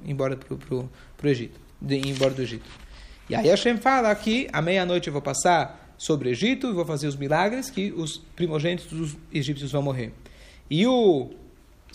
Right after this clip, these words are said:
sangue que tiver no umbral das portas, ele vai ser o sinal e nada vai acontecer com os Yehu-, com os Yehudim.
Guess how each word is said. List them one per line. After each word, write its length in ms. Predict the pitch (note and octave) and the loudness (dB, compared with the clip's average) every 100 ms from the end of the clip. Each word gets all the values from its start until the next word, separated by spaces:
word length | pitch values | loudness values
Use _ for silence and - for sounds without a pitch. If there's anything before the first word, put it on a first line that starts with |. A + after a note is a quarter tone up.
| - | 2
sangue 300 | A3 A3+ F3+ | 6 6 2
que 140 | D3+ D#3+ | -2 -4
tiver 280 | D#3 F3+ F3+ | 2 2 4
no 100 | D3+ | 0
umbral 300 | C#3 D3+ D3+ | 4 6 6
das 180 | B2 | 2
portas, 500 | - G3 A3 C4 C4 - | 4 6 6 2 -2 0
ele 220 | F#3+ G3+ | 2 4
vai 160 | F3+ E3+ | 2 0
ser 400 | - G3 G3+ - | 4 4 4 0
o 120 | D#3 | -8
sinal 640 | D3 G#3+ G#3+ A#3+ C4 D4+ - - - | -4 -2 2 2 2 -2 -10 -18 0
e 220 | G3 A3 | 2 2
nada 340 | G3 G3 F#3+ | 2 0 2
vai 120 | F3+ E3+ | 0 0
acontecer 640 | E3 D#3 C#3+ D3+ D#3+ - | -2 -6 0 2 2 -2
com 200 | D3 D3 | -4 -2
os 140 | C#3 | -2
Yehu-, 400 | C3+ C3 - C3 | -2 -2 -4 -8
com 120 | - C3 | -8 -6
os 100 | B2 | -2
Yehudim. 320 | B2 B2+ | -2 -4